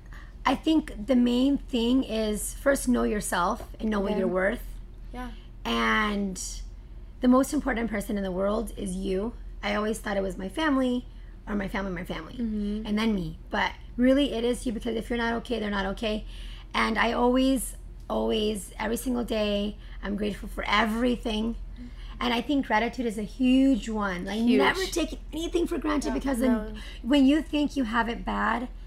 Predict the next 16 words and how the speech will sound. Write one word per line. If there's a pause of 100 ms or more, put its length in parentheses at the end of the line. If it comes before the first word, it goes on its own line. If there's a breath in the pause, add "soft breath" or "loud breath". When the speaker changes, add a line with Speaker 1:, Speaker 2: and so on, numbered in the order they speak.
(280 loud breath)
Speaker 1:
there's
someone
out
there
having
it
way
worse
than
you.
Speaker 3:
Sure.
Speaker 2:
Absolutely.
Speaker 1:
And
sometimes
I'm
like,